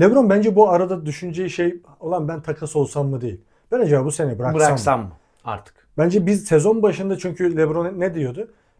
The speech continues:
Speaker 1: "Ben de bırakırken Kobe gibi her yerde işte alkışlanmak isterim, öyle olur, böyle olur." diyordu. Yani biz eğer LeBron James basketbolu bırakacaksa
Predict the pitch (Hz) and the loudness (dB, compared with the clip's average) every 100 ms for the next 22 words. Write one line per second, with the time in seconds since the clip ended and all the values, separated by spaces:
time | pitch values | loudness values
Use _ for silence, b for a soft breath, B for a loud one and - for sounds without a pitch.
0 | - 160 170 139 143 139 143 123 139 - | -6 -2 0 2 2 2 -4 -4 -6 -2
1 | 147 135 120 120 131 - _ _ 135 151 | -2 -2 -4 -4 -4 -6 _ _ -2 0
2 | 139 131 127 127 135 147 - 143 135 - | 0 -2 -2 -4 -6 -8 -8 -4 -4 -6
3 | - 131 127 123 120 - 135 135 151 135 | -10 -8 -8 -10 -14 -8 -6 -4 -4 -4
4 | 123 123 139 123 131 123 110 104 95 110 | -6 -2 -2 0 -2 -2 -4 -8 -10 -12
5 | 175 220 b b b _ 131 107 139 226 | -12 -14 b b b _ -8 -4 -2 0
6 | 208 175 165 147 151 180 180 170 - 139 | 2 4 6 6 6 2 0 -2 -4 -4
7 | 196 156 135 117 135 - 269 - | -4 -4 -4 -2 -4 -4 -8 -8